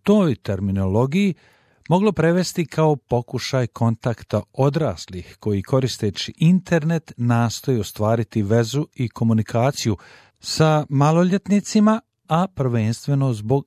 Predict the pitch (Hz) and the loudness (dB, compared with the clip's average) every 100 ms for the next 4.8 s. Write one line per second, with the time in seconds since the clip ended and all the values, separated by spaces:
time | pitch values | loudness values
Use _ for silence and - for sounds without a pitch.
0 | - - 104 95 - 104 92 92 92 - | -8 -8 -8 -8 -10 -8 -6 -4 -6 -4
1 | 107 98 95 - - - _ _ _ _ | -4 -2 -6 -8 -20 -20 _ _ _ _
2 | _ _ - - - _ _ 143 180 - | _ _ -20 -20 -20 _ _ 0 2 2
3 | 196 180 - 185 131 - 123 - 113 110 | 0 0 -2 -2 -2 -2 -6 -2 -4 -2
4 | 104 101 110 117 107 107 107 | -4 -2 -2 -2 -2 -2 -2